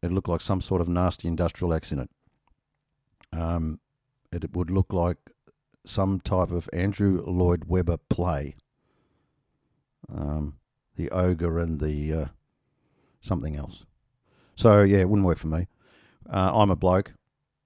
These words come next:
Uh, but look, Steve, I don't give a shit, mate. And neither should other people. I mean, you're here for about seventy years.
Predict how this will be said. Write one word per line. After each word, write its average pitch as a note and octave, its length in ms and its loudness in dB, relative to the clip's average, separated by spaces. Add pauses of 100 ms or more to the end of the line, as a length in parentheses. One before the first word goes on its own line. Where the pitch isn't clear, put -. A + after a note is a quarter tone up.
(180)
Uh, - 140 -8
but C3+ 240 -4
look, F3+ 180 0 (240)
Steve, E3+ 500 -2 (360)
I A#2+ 120 2
don't D#2 200 -2
give F#2+ 160 -4
a G2 40 -2
shit, - 300 -8
mate. - 280 -14 (280)
And A2 100 4
neither A2 200 6
should E2 160 -2
other E2 180 0
people. C#2 400 -4 (380)
I - 40 -8
mean, G2+ 160 0
you're F#2+ 120 0
here B2+ 180 0
for - 140 -2
about C#2+ 240 -4
seventy C2 320 -8
years. C#2 340 -10